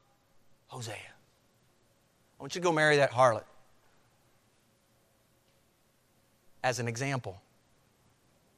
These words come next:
of what was happening in the life of his people. Hosea lived it.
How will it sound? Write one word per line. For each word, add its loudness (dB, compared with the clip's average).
of -4
what -2
was -10
happening -2
in -10
the -6
life -6
of -12
his -10
people. -14
Hosea 4
lived 4
it. -12